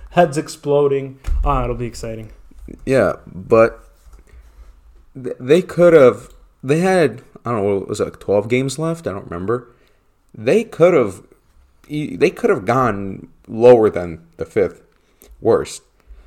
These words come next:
Speaker 2: They ended up getting stuck with the fifth worst, though, which
Speaker 1: I
Speaker 2: it's,
Speaker 1: mean,
Speaker 2: it's better than being the fourteenth,
Speaker 1: I'm
Speaker 2: like,
Speaker 1: just gonna run a
Speaker 2: last time or
Speaker 1: quick
Speaker 2: whatever.
Speaker 1: tankathon right now. Sim the lottery. Pistons move down to seven. Oh, boy.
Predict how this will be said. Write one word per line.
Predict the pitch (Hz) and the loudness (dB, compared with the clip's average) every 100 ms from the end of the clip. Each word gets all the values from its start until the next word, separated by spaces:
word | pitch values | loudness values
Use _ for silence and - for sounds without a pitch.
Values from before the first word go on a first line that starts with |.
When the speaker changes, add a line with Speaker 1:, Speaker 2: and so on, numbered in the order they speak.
| - - _ - - - - | -20 -20 _ -20 -20 -20 -4
Speaker 2:
They | 123 | -2
ended | 131 120 | 0 0
up | |
getting | 107 104 | 0 -4
stuck | - - 147 | -2 0 0
with | - - | 0 -4
the | - | -4
fifth | 95 85 | -4 -2
worst, | 92 73 - | -2 -4 -6
though, | - - - _ - | -16 -16 -18 _ -6
which | 90 - - - - _ _ _ _ _ | -6 -6 -14 -18 -20 _ _ _ _ _
Speaker 1:
I | - - _ _ _ _ _ - 185 | -20 -20 _ _ _ _ _ -14 -4
Speaker 2:
it's, | 190 | 4
Speaker 1:
mean, | 196 | 6
Speaker 2:
it's | 180 156 | 6 6
better | 160 156 151 | 8 8 8
than | 135 123 117 107 90 - _ _ _ _ _ _ 101 | 6 4 2 0 -4 -12 _ _ _ _ _ _ -6
being | 98 90 | -4 -4
the | |
fourteenth, | - 82 80 - 98 85 - | -2 -2 -2 -6 -8 -8 -4
Speaker 1:
I'm | 170 | -2
Speaker 2:
like, | |
Speaker 1:
just | 175 156 | 0 2
gonna | 147 | 4
run | 147 135 | 4 2
a | |
Speaker 2:
last | 127 | -2
time | 135 | -2
or | |
Speaker 1:
quick | - 165 | 4 4
Speaker 2:
whatever. | 156 151 | 4 -4
Speaker 1:
tankathon | 147 135 131 131 135 127 123 123 - - - _ - - | -2 -2 -2 -6 -6 -8 -8 -10 -14 -20 -20 _ -20 -6
right | 143 143 139 143 139 | 2 4 4 2 -2
now. | 131 127 | -4 -4
Sim | 123 - - 160 147 | -6 -4 -2 -2 -2
the | 139 | 0
lottery. | 135 131 131 127 | 2 2 0 -4
Pistons | 127 139 131 135 | -6 -8 -6 -8
move | 127 123 | -6 -6
down | 120 113 | -8 -10
to | 110 | -14
seven. | - 123 107 107 | -16 -14 -12 -12
Oh, | 113 | -14
boy. | 107 | -16